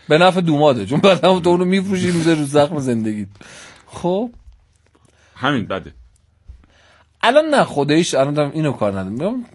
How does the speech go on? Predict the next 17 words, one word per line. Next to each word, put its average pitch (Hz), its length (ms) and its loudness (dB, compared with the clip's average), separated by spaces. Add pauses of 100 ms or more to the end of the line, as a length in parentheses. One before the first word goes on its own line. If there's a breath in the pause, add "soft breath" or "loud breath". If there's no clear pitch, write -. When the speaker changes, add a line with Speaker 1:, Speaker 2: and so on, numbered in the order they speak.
Speaker 1:
الان 170 340 0
شخص - 500 -4
تو 131 440 -4
که 98 120 -14
به 98 120 -6
عنوان 101 240 -8
یک 101 140 -10
فرد 101 320 -4
مجرد، 104 680 0 (480 soft breath)
الان 190 240 2
به 175 80 2
اون 185 220 -2
قسمت 175 360 2
طلا 165 240 2
چقدر 139 320 0
فکر 92 300 -12
می‌کنی؟ 85 300 -16